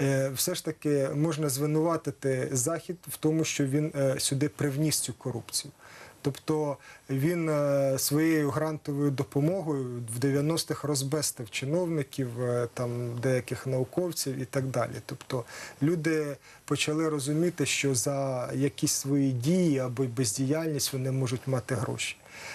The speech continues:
Е, і це було, я це бачив с-, с-, своїми очами всередині дев'яностих, коли працював в органах влади, коли, е, всілякі фонди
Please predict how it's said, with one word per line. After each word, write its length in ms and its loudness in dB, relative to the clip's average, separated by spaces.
Е, 440 0
і 800 4
це 200 2
було, 720 2
я 120 2
це 180 0
бачив 460 -2
с-, 220 -6
с-, 220 0
своїми 580 0
очами 560 0
всередині 540 0
дев'яностих, 800 0
коли 160 0
працював 500 -2
в 80 -2
органах 440 -2
влади, 320 0
коли, 260 0
е, 80 0
всілякі 540 0
фонди 600 2